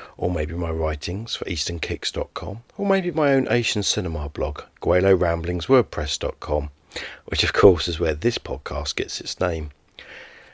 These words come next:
If you want to know more about who I am and how I got here, I suggest you go back and listen to the first episode, and then come back when you're all up to speed. Or just stay and wing it. Either way, you are most welcome.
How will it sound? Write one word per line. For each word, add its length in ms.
If 80
you 60
want 140
to 100
know 160
more 180
about 300
who 140
I 120
am 340
and 220
how 180
I 80
got 240
here, 220
I 80
suggest 640
you 80
go 160
back 280
and 80
listen 260
to 80
the 100
first 360
episode, 600
and 80
then 140
come 240
back 240
when 100
you're 100
all 220
up 140
to 100
speed. 520
Or 100
just 200
stay 240
and 160
wing 140
it. 180
Either 240
way, 380
you 160
are 60
most 480
welcome. 420